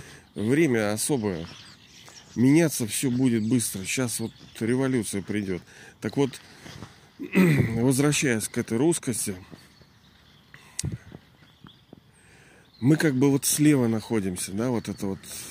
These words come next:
ну, есть иньян-то, может быть, понимаете ли, он может как быть не просто вот на вас смотреть, он может быть и лечь.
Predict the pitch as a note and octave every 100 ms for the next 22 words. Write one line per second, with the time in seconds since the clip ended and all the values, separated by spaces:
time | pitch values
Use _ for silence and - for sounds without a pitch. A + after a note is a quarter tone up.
0 | - - - A2+ A#2+ A2+ G#2 G#2 G2 -
1 | - G#2+ A#2+ B2 G#2 G#2 G#2+ G#2 G#2 G#2+
2 | - - - G#2 A2 A2 - A2 G#2+ -
3 | - - - - - G#2 A2 A2+ G2 -
4 | B2+ F2+ F2+ G2+ - - - - G#2 A2
5 | G#2+ D#3 F3+ - A#2+ G#2+ - - - -
6 | D3 A#2+ B2+ A#2+ G#2 - A2+ A2 G#2+ G2
7 | G#2 A2+ A#2+ A#2 A#2 A2+ C#3 D3 D3 -